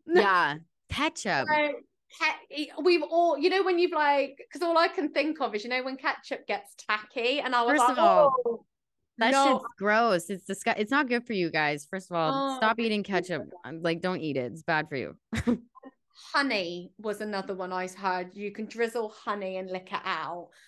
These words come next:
Speaker 1: But again, I think, like you said, it is remembering if you use especially something that is quite tacky and has a habit of leaving a residue,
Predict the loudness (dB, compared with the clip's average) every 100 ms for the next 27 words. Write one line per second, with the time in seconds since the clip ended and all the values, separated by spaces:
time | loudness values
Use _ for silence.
0 | _ _ -2 0 0 -2 2 4 4 2
1 | 0 -4 -6 -6 -4 -4 -4 -4 -4 -4
2 | -6 -4 -4 -2 -6 -6 -2 -4 -4 -6
3 | -2 -4 -4 -4 -4 -4 -10 -10 -8 -6
4 | -8 -8 -6 -6 -6 -12 -10 -12 -12 -10
5 | -10 -10 -8 -8 -8 -10 -10 -10 -6 -2
6 | 0 -2 -4 -8 -8 -6 -4 -4 -4 -10
7 | -8 -8 -6 -8 -4 -4 -4 -8 -8 -4
8 | -2 -2 -2